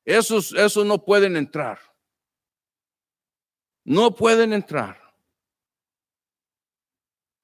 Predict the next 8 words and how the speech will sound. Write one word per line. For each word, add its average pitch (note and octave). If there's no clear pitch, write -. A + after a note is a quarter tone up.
Yo A3
siempre A#3
he A3
dicho A3
y F#3+
a F3
veces G3
reflexiono, F3